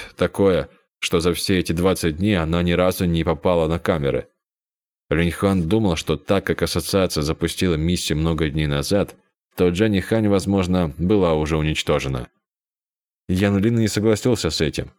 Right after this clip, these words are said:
Не согласен с тобой. Я мог бы скрываться, в Луосе не так много видеокамер, и если она предпочла остаться в каком-нибудь старом районе, то может бродить там без опаски.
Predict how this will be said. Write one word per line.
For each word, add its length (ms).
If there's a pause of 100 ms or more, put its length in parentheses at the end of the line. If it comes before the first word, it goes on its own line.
(360)
Не 160
согласен 460
с 80
тобой. 360 (420)
Я 140
мог 220
бы 100
скрываться, 720 (160)
в 120
Луосе 360
не 80
так 220
много 240
видеокамер, 720 (320)
и 60
если 320
она 140
предпочла 540
остаться 400
в 60
каком-нибудь 640
старом 380
районе, 520 (440)
то 100
может 300
бродить 480
там 200
без 140
опаски. 520